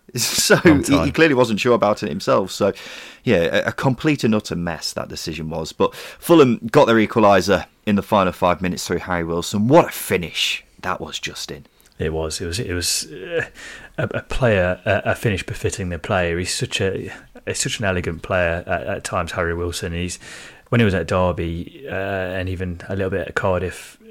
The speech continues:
Speaker 2: you know, it was more, he used to put his foot through the ball quite a lot, and there was a lot of movement on the ball, and he'd score a lot of goals doing that way, uh, doing it that way. But this, the technique for this goal was, was so cushioned, so directed, and purpose, so much purpose on the ball. It was, it was a brilliant finish, and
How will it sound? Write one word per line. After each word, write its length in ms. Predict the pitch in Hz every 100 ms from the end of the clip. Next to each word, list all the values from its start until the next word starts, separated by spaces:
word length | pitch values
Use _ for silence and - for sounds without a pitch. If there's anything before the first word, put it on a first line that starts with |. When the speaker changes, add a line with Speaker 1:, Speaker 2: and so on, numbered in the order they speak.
| -
Speaker 2:
you 100 | 98
know, 80 | -
it 40 |
was 120 | 98
more, 200 | 107 104 - - - - -
he 120 | 143 147
used 100 | -
to 60 |
put 140 | - 120
his 100 | -
foot 220 | 135 135
through 140 | 107 95
the 60 |
ball 200 | 87 101
quite 280 | 92 - 98
a 20 |
lot, 160 | 95 92
and 100 | 90
there 40 |
was 100 | 92
a 60 | 113
lot 80 | 110
of 80 | 98
movement 300 | 95 90 80
on 100 | 90
the 60 |
ball, 180 | 85 90
and 40 | 90
he'd 80 | 90
score 200 | - 98
a 20 |
lot 100 | 92
of 60 | 90
goals 240 | 95 90
doing 200 | - 87
that 160 | 85 85
way, 240 | 87 85 -
uh, 180 | 95 87
doing 240 | - 90
it 60 | 78
that 180 | 82 92
way. 160 | 85
But 160 | 85 92
this, 160 | 87
the 200 | - -
technique 380 | 101 104 98 85
for 80 | -
this 200 | 90 -
goal 220 | - 85
was, 260 | 82 85 - - - - - _
was 100 | 101
so 200 | - 113
cushioned, 640 | - - 104 - 90 85
so 480 | - - 110 101 92 - - - -
directed, 580 | 92 95 101 - 95
and 140 | 87 82
purpose, 600 | - 98 - 87 - - - - - - _
so 100 | -
much 160 | 113 -
purpose 300 | 110 - 98
on 80 |
the 60 | 87
ball. 240 | - 85
It 80 | 82
was, 100 | 87
it 80 | 90
was 120 | 90
a 40 | 87
brilliant 340 | 101 85 78
finish, 380 | - 85 82 -
and 220 | 90 80